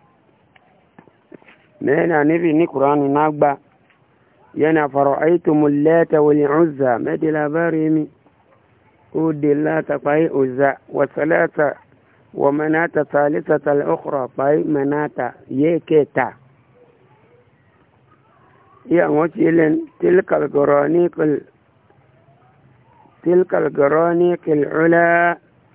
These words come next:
Pa yóò de máa dọ́kítà dúdú ké غرانيق. العلا yẹ kì í ṣe àtàtẹ àmúdélẹ̀. إن شفاعتهن لترجى. Ọ̀pọ̀pọ̀ àmúdé dúró.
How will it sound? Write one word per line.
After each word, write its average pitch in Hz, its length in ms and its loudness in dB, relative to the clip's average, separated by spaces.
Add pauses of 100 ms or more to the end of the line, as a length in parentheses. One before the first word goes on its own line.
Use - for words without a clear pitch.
(640)
Pa 139 140 2
yóò 175 320 0
de 165 300 4
máa 156 320 0
dọ́kítà 160 420 0
dúdú 165 480 4
ké 165 160 0
غرانيق. 135 640 0 (800)
العلا 143 680 0
yẹ 143 140 0
kì 156 120 -6
í 127 60 -6
ṣe - 140 -6
àtàtẹ 139 560 0
àmúdélẹ̀. 131 680 -2 (720)
إن 151 440 0
شفاعتهن 135 1080 -4
لترجى. 117 720 -8 (1300)
Ọ̀pọ̀pọ̀ 131 380 -6
àmúdé 131 400 -4
dúró. 151 840 -4